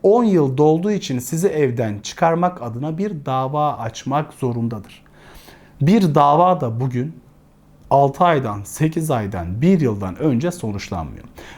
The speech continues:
O yüzden kiracılar açısından şunu söyleyebiliriz rahatlasınlar diye. Sebep ne olursa olsun ama sebep ne olursa olsun ev sahibiniz sizi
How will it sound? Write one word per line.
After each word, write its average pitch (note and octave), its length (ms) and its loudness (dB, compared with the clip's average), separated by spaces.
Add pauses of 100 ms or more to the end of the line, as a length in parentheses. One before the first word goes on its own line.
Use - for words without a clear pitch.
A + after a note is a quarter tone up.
O F#3 120 4
yüzden G#3+ 280 2
kiracılar F3+ 520 4
açısından F3+ 380 0
şunu G3 240 -2
söyleyebiliriz A2+ 680 0
rahatlasınlar A2 760 -2
diye. A#2 260 -2 (600)
Sebep F#3+ 600 2
ne F#3+ 160 6
olursa C3 380 2
olsun F#2+ 360 -6 (160)
ama D3+ 200 6
sebep E3+ 460 0 (180)
ne D#3+ 220 4
olursa G#2 420 0
olsun F#2 680 -2 (300)
ev G#3 140 6
sahibiniz G2+ 640 0
sizi C3 640 0